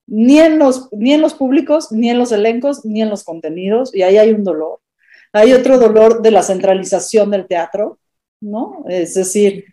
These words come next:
es en la Ciudad de México, en ciertos sectores, en ciertas alcaldías, y ahí hay teatro y todo lo demás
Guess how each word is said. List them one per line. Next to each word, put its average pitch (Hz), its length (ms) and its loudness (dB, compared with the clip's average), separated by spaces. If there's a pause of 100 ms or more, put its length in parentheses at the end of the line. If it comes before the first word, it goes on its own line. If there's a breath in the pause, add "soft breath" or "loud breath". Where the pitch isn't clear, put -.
(260)
es 208 340 0
en 254 220 4
la 262 120 6
Ciudad 220 340 4
de 214 60 0
México, 220 760 2
en 262 400 2
ciertos 240 340 0
sectores, 226 560 0
en 240 240 -4
ciertas 233 340 -4
alcaldías, 220 680 -4
y 180 80 -6
ahí 202 200 -2
hay 220 200 2
teatro 208 400 -2
y 190 160 -10
todo 226 320 0
lo 214 100 2
demás 196 640 -6